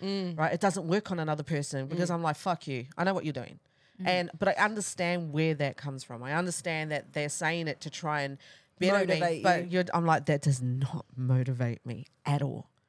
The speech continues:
Speaker 2: Say to me, "Here's what you do." Say to me, "I fucking know you can do this." Inside me, that changed. "I know you can do this, Cal," which is what the Twin Flame did.
Speaker 1: Mm.
Speaker 2: "I know you can do this. You've got, you know,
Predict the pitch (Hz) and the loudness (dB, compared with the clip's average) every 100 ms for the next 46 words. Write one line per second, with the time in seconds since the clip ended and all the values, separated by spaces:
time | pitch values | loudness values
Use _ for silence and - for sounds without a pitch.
0 | _ _ - - 202 262 294 220 156 123 | _ _ -10 -4 0 2 2 2 0 -2
1 | 156 _ - 226 269 240 185 170 196 - | -8 _ -2 0 0 -2 -2 -2 -4 -6
2 | 175 - - 196 214 196 156 131 - - | -12 -14 -2 0 0 -2 -4 -6 -12 -2
3 | 175 185 185 180 175 - - 160 143 135 | 0 2 2 0 -8 -8 -4 -2 -2 -2
4 | 131 160 190 139 - 127 113 - - - | 0 0 -2 -6 -6 -6 -6 -8 -12 -14
5 | - - _ 156 147 151 156 135 127 135 | -16 -20 _ -8 -6 -6 -6 -8 -8 -8
6 | - 127 80 - _ _ - 160 135 135 | -10 -14 -14 -20 _ _ -4 -2 0 2
7 | 143 131 123 123 120 107 - - - - | 0 -2 -10 -12 -12 -14 -16 -14 -12 -12
8 | - _ _ _ _ - 220 240 226 262 | -18 _ _ _ _ -10 -2 0 2 0
9 | 240 226 208 202 190 170 247 98 - 214 | 0 -4 -4 -4 -2 0 0 -2 -8 -6
10 | 226 185 170 180 156 156 147 156 165 156 | -4 -4 -6 -8 -2 0 2 2 0 -4
11 | - 139 143 135 117 - - - - - | -8 -8 -8 -8 -10 -10 -12 -14 -12 0
12 | 165 156 170 - 165 156 139 | 2 2 0 -2 -2 -2 -2